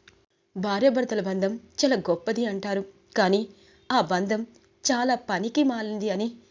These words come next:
మా నాన్న రుజువు చేశాడు. కానీ తను ఎక్కడో ఉన్నాడని నువ్వు అంటున్నావు, ఖచ్చితంగా తన్ని వెతికి పట్టుకుందాము"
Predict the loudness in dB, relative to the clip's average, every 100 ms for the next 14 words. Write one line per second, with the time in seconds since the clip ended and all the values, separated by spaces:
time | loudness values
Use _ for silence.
0 | _ 0 0 0 -2 -2 -2 -2 -4 -4
1 | -4 -6 -10 -20 _ _ 2 4 4 0
2 | -12 _ _ _ 0 2 4 2 4 4
3 | 4 2 0 0 0 -2 -4 -16 _ -2
4 | 0 0 0 -2 -2 -2 -4 -8 _ _
5 | _ _ -2 -2 -2 -2 0 0 -2 -14
6 | _ _ 2 4 4 2 0 -4 -4 -4
7 | -4 -4 -2 -4